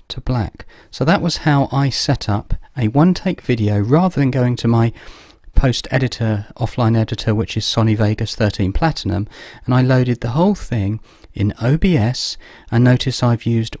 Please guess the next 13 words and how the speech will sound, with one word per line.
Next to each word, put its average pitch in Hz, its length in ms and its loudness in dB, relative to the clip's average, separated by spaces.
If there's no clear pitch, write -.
one 143 260 4
scene 143 580 2
on 120 140 0
the 117 60 0
left-hand 120 420 0
side, 131 520 0
and 123 120 0
I've 113 200 -2
used 120 240 -2
ten 143 440 2
sources - 720 0
as 117 320 -2
slides. 101 640 -2